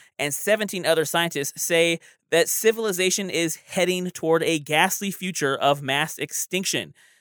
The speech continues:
declining health, and climate disruption upheavals, including looming massive migrations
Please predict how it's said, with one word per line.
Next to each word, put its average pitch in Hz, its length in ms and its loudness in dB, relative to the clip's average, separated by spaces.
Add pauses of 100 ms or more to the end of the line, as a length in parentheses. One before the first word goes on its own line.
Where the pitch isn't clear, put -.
(140)
declining 135 440 -4
health, 135 340 2 (260)
and 170 220 -2
climate 190 460 -2
disruption 143 480 0
upheavals, 117 460 -2 (380)
including 175 680 0
looming 175 500 0
massive 147 460 0 (220)
migrations 147 1040 0